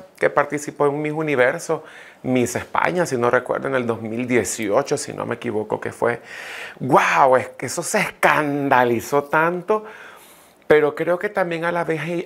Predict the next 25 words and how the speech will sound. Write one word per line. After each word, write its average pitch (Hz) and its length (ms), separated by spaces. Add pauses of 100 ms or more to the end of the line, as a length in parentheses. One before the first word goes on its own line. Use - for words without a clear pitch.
ayudó 143 760 (240)
como 147 280
a 135 80
suavizar 147 880
un 160 100
poco 151 300
más 127 220
estos 135 400
temas. 139 480 (920)
Y 147 460 (340)
creo 160 380
que 170 100
ahora 147 260
en 143 140
día, 151 380 (360)
con 135 160
lo 131 100
del 120 360 (100)
Miss 127 400
Universo, 127 540
que 127 100
la 120 140
dueña 139 480
es 127 180
una 127 220